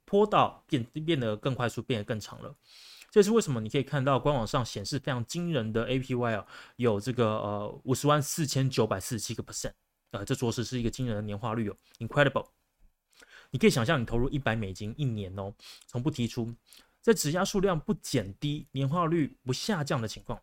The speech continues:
当然这是一个理想啦。OK，那假设我们是以这样的情况下，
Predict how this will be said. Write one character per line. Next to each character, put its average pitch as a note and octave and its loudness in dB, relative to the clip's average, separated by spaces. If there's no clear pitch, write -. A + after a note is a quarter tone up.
当 C#3 0
然 B2 0
这 B2+ -2
是 B2 -4
一 A#2+ -2
个 A2 -2
理 G2+ -6
想 G#2 -8
啦。 - -14
OK， G2+ -2
那 C3 -2
假 G2+ -4
设 D#3 -2
我 C3 -2
们 G#2 -6
是 C3+ -4
以 G#2+ -4
这 A#2 0
样 B2 0
的 A2+ -4
情 G#2+ -10
况 B2 -2
下， G#2+ -6